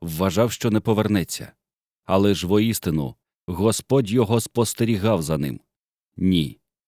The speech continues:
клянуся вечірньою зорею, і ніччю, і тим, що обіймає вона,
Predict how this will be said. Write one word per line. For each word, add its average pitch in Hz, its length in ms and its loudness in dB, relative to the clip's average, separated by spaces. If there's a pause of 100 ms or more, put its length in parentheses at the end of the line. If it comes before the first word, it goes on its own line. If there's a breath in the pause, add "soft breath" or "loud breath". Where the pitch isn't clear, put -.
(160)
клянуся 95 500 0
вечірньою 101 640 0
зорею, 87 480 -2 (200)
і 95 180 0
ніччю, 87 560 0 (120)
і 101 160 2
тим, 117 240 0
що - 300 -2
обіймає 98 560 2
вона, 73 360 -4